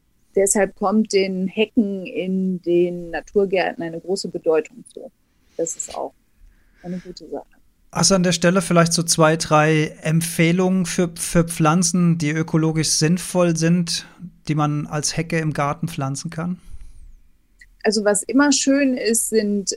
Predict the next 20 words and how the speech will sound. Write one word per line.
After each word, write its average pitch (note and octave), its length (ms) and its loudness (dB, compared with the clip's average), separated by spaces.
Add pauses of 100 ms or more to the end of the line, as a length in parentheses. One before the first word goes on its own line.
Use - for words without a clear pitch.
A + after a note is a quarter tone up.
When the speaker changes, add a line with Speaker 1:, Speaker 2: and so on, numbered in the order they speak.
(100)
Speaker 1:
äh, E3+ 640 -2
Wildrosen. B3 1200 4 (400)
Ähm, G3+ 440 -2
ich - 180 -8
weiß, G3+ 260 0
das - 180 -4
klingt A3+ 280 0
jetzt G3+ 220 2
erstmal F#3+ 720 -2
ein F#3+ 140 -8
bisschen F#3 580 -4 (520)
wild A3+ 720 2
und F#3+ 380 -4
auch F3 300 -4
erschreckend F3+ 880 0
vielleicht, A3 640 2
aber F#3 280 0
Wildrosen F#3+ 920 0
sind, F#3 460 -2 (440)
äh, F3+ 720 -2